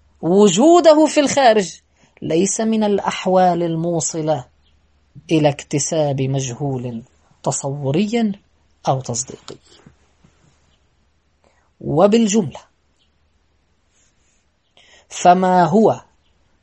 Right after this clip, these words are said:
من المعقولات الثانية هو الكلي المنطقي، ولكنه لا وجود له في الخارج، وما له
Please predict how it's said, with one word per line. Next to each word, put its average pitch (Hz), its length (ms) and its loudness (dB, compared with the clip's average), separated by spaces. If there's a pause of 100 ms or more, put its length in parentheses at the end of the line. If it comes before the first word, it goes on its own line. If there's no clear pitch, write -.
من 175 300 0
المعقولات 175 1400 4
الثانية 247 920 2 (1080)
هو 202 220 6
الكلي 226 880 2
المنطقي، 175 800 0 (1400)
ولكنه 165 1080 2
لا 180 240 8
وجود 220 480 2
له 214 420 2 (580)
في - 100 -4
الخارج، 226 580 -2 (1200)
وما 190 480 6
له 269 460 2